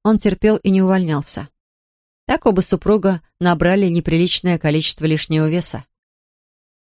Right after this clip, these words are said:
«Да, семьдесят процентов, иначе эту кухню выкинут», добавил продавец. «На свалку, представляете?» Изи представила,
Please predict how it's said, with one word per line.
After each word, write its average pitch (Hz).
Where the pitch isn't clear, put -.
«Да, 151
семьдесят 165
процентов, 160
иначе 160
эту 151
кухню 151
выкинут», 131
добавил 185
продавец. 165
«На 190
свалку, 156
представляете?» 147
Изи 240
представила, 233